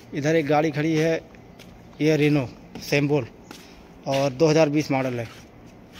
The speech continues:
और किलोमीटर जो है बयासी हज़ार, एट्टी टू थाउजेंड किलोमीटर गाड़ी चली हुई है। और ये चेक करें इसका front profile, सामने वाले bumper पर दो fog lamp और बाकी parking sensor नहीं दिया हुआ इसमें।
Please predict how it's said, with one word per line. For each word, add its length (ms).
और 240
किलोमीटर 420
जो 120
है 160
बयासी 400
हज़ार, 220
एट्टी 260
टू 340
थाउजेंड 260
किलोमीटर 360
गाड़ी 220
चली 200
हुई 180
है। 140
और 260
ये 100
चेक 180
करें 160
इसका 360
front 260
profile, 380
सामने 360
वाले 200
bumper 280
पर 160
दो 200
fog 260
lamp 320
और 280
बाकी 440
parking 320
sensor 280
नहीं 160
दिया 140
हुआ 140
इसमें। 260